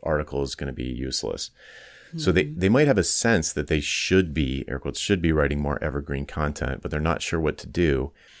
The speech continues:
Speaker 1: I would say, well, you know, if you're writing on a regular basis, which I would strongly recommend, or speaking on a regular basis, even if it's just podcasts and webinars and that kind of thing,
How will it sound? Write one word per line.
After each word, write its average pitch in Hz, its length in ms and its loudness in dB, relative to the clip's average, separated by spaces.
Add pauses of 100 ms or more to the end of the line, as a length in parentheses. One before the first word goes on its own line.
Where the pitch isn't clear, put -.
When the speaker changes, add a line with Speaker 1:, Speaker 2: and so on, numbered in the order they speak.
(300)
Speaker 1:
I 87 140 4
would 147 160 2
say, 71 420 0
well, 92 260 -4 (200)
you - 100 -4
know, 87 60 2
if 80 140 -2
you're 90 80 -2
writing 123 240 4
on 127 80 2
a 113 60 4
regular 95 320 4
basis, 76 500 -2
which - 160 -6
I 71 80 2
would 78 180 -4 (300)
strongly 95 560 0
recommend, 78 600 0
or 82 260 -2
speaking 76 440 -2
on 73 120 0
a - 40 0
regular 71 300 -2
basis, - 460 -6
even 69 180 -4
if 69 140 -6
it's - 120 -8
just - 220 -8
podcasts 69 800 -2
and 67 260 -6
webinars 67 560 -4
and 67 120 -6
that 76 100 -4
kind 62 160 -8
of 62 60 -12
thing, 65 240 -8